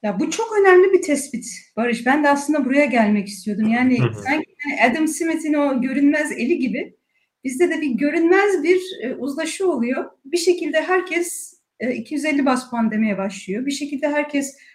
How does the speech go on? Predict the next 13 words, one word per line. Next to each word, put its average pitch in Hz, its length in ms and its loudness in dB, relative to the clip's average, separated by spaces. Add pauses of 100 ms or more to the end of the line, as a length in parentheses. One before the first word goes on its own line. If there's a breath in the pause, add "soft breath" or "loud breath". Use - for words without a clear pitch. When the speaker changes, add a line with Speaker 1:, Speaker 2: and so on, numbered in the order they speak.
Speaker 1:
kırkta 254 320 -6
biter 269 320 2
demeye 220 280 2
başlıyor. 214 460 -2 (840)
E, 202 80 -2 (420)
yani 285 260 4
ben, 415 380 4
e, 311 360 0 (440)
bu 185 320 0
tür 440 640 -6 (1200)
bir 330 480 6
iletişimi 339 800 4
mesela 330 800 2